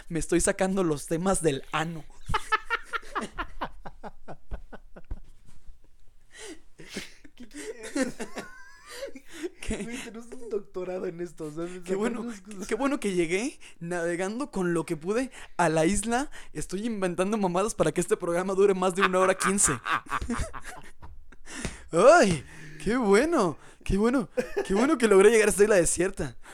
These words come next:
Speaker 1: Mm, me alimentaré de ese coco llamado Ya se me acabaron las ideas para seguir con esta mamada. Mm,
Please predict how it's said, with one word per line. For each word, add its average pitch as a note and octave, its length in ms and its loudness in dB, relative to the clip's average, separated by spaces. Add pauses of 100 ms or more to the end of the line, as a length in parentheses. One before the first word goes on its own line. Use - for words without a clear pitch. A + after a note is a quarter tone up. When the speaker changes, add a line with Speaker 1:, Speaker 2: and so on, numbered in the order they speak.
(100)
Speaker 1:
Mm, F#3 280 -4
me D#3 80 0
alimentaré E3+ 480 6
de A3 80 6
ese G3+ 180 2
coco A3+ 380 2 (240)
llamado F3+ 640 0
Ya F3 280 -2
se A#3+ 120 2
me G#3+ 160 6
acabaron F#3 520 4
las F3+ 240 2
ideas F3 360 4
para E3 200 6
seguir F3+ 280 4
con G3+ 160 2
esta F#3 280 0
mamada. E3+ 540 0 (920)
Mm, G3+ 320 -8